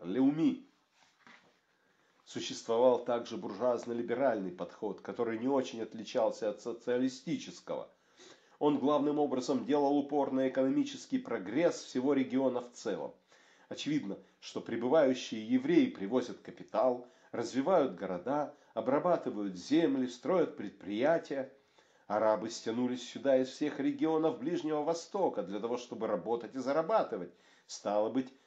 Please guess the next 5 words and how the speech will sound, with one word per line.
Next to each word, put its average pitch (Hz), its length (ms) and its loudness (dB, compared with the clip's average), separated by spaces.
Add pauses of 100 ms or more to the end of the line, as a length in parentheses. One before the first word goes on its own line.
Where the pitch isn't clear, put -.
(100)
экономический 113 800 -2
прогресс — 107 720 -2 (160)
это 104 200 -6
главная 101 600 -4
цель. 123 520 -2